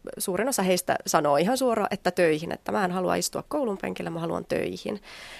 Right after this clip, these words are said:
Ja se on ehkä se, tää suurin haaste tällä hetkellä, että, että yhteiskunnan näkökulmasta heidät halutaan kouluun. Ja toisaalta kotoutumiskoulutuksiin on kauhean pitkät jonot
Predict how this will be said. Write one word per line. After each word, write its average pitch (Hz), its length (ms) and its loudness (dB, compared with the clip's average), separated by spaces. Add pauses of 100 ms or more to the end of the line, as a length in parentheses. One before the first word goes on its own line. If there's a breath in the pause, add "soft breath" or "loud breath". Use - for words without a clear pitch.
(120)
Ja 160 120 0
se 175 160 4
on 170 140 6
ehkä 170 200 0
se, 175 120 0
tää 170 200 2
suurin 175 360 2
haaste 170 440 0 (320 soft breath)
tällä 160 200 2
hetkellä, 175 480 0
että, 180 300 -2
että - 400 0 (680)
yhteiskunnan 175 720 2
näkökulmasta 170 760 2 (220)
heidät 170 240 0
halutaan 185 440 0
kouluun. 226 480 2 (460 loud breath)
Ja 165 320 4 (680)
toisaalta 185 520 4 (340)
kotoutumiskoulutuksiin 170 1200 -2 (260)
on 160 140 -4
kauhean 170 320 2
pitkät - 340 -6
jonot 269 400 -2